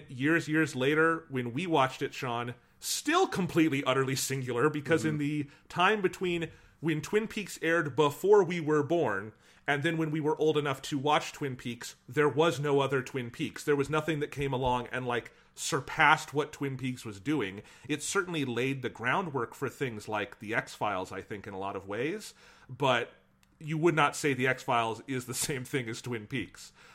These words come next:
Speaker 2: No.
Speaker 1: Um, not, and not to put it down, just nothing else can be Twin Peaks. Had kind of a rocky original run. I think you and I are in agreement that it's not just the first season that's great, but the first half of the second season.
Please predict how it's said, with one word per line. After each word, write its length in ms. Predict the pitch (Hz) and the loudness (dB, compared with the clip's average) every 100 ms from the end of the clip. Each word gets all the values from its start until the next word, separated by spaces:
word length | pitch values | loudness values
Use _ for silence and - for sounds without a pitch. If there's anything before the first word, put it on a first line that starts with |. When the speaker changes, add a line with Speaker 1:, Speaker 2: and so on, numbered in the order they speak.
| - | -10
Speaker 2:
No. 100 | 104 | -2
Speaker 1:
Um, 380 | 101 95 92 95 _ _ - | 0 -2 -8 -18 _ _ -4
not, 240 | 147 147 - | 2 2 2
and 100 | 160 | 4
not 140 | 175 170 | 6 4
to 60 | |
put 180 | - 170 | 0 0
it 100 | 120 | 2
down, 380 | 175 156 107 98 - _ _ - | 4 4 4 -4 -12 _ _ -12
just 180 | 131 147 | -8 0
nothing 380 | 151 147 143 | 0 0 -2
else 240 | 127 123 - | 0 -2 -4
can 540 | - - 143 127 123 | -10 -4 -2 0 -2
be 220 | 117 113 110 | -6 -8 -10
Twin 340 | - 110 107 | -6 -6 -6
Peaks. 540 | - 202 123 - - - - - - | -8 -6 -6 -8 -12 -14 -20 -20 0
Had 220 | 151 147 | 2 2
kind 220 | - 165 | 2 2
of 100 | 147 | 4
a 180 | 143 135 - | 2 0 0
rocky 480 | 131 156 175 180 160 | 6 6 6 0 2
original 400 | 151 143 127 113 | 2 0 -4 -2
run. 400 | 143 180 202 - | 0 0 -2 -2
I 120 | 123 | -2
think 340 | 120 143 127 117 | -2 -4 -6 -4
you 140 | 147 | 0
and 80 | 151 | 4
I 100 | 143 | 4
are 120 | 139 | 2
in 60 | 123 | -2
agreement 480 | 117 123 131 131 117 | -4 -6 -4 -4 -2
that 240 | 113 113 - _ - | -2 -4 -10 _ -8
it's 220 | 123 131 | -6 2
not 320 | 165 226 - | 6 6 4
just 260 | 185 180 - | 0 0 -4
the 80 | |
first 300 | 143 190 170 | 0 2 2
season 280 | - 147 120 | -2 -6 -4
that's 200 | 117 113 | -4 -6
great, 360 | - 120 117 - | -4 -2 -2 -8
but 140 | 131 | -10
the 60 | - | -8
first 320 | - 147 - | -2 -2 -2
half 400 | - 156 156 147 | -4 4 4 4
of 100 | 127 | -8
the 80 | 110 | -8
second 360 | - 110 90 - | -6 -6 -8 -16
season. 280 | 60 - | -18 -20